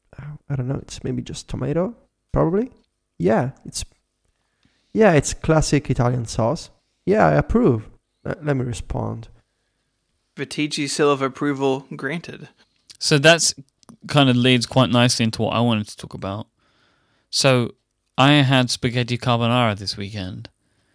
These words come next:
Speaker 3: and
Speaker 1: Mm.
Speaker 3: tweeted about it to Federico, and he was very, <laughs> very unhappy at me.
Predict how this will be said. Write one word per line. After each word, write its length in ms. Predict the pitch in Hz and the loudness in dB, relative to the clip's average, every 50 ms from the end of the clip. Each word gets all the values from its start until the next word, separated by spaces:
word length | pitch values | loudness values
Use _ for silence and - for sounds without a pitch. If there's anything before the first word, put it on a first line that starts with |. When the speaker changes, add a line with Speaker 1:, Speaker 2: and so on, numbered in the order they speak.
| _ _ _ _ _ _ _ _ _ | _ _ _ _ _ _ _ _ _
Speaker 3:
and 280 | 127 120 113 - 127 | 2 2 2 2 0
Speaker 1:
Mm. 260 | 120 120 120 117 113 104 - - - _ _ _ _ _ | -2 -4 -6 -8 -10 -12 -14 -18 -20 _ _ _ _ _
Speaker 3:
tweeted 340 | - - 147 151 139 147 123 | -4 -2 0 0 0 0 -2
about 260 | 123 110 117 117 110 | 0 4 4 4 4
it 80 | 110 107 | 2 -2
to 80 | - - | -6 -4
Federico, 720 | - 123 113 117 120 127 120 - - 101 98 98 98 - | -2 -2 0 0 0 -2 -4 -4 -8 -10 -8 -8 -10 -10
and 120 | - - 120 | -10 -12 -10
he 140 | - - 131 | -4 -2 -2
was 140 | 123 117 - 226 120 | 0 4 4 2 2
very, 500 | 113 117 127 139 135 143 143 147 151 147 | 2 4 6 8 8 8 8 8 6 4
<laughs> 20 | 131 | 2
very 540 | 120 123 120 131 135 135 135 127 113 113 110 | 0 0 4 6 8 8 8 8 6 4 4
unhappy 520 | 107 113 117 110 117 120 113 - - 98 | 2 2 0 0 0 -2 -2 -4 -8 -12
at 160 | 101 - - - | -14 -14 -14 -12
me. 300 | 101 101 101 104 110 | -12 -12 -12 -12 -14